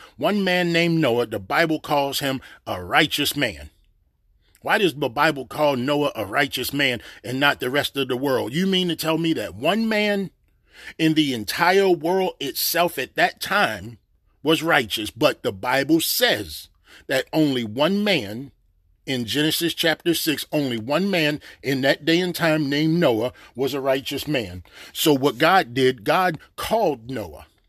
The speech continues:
and told Noah to build an ark because God was going to destroy the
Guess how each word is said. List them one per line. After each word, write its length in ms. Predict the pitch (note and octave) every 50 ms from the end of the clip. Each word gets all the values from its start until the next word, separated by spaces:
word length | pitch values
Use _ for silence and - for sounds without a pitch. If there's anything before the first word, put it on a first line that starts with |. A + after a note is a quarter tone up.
| _ _ _ _ _ _ _ - -
and 180 | D#3+ D#3 C#3 B2
told 300 | - G3 G3+ G3+ G#3 G3
Noah 240 | F#3+ F3 F3 F3 E3
to 120 | - C3 A2
build 340 | G#2 G#2 E3 F3+ F3+ E3
an 120 | D3+ D3+ - -
ark 160 | D3 C#3+ - -
because 300 | - C#3+ - - B2 G#2+
God 320 | G2+ C3 D3+ D#3 E3+ E3+ C#3
was 140 | C#3+ C3+ A#2
going 220 | C3 C#3+ C#3 -
to 100 | - C3
destroy 480 | A#2 A2 G#2 - - - E3 D#3+ D#3+ D3+
the 100 | C3+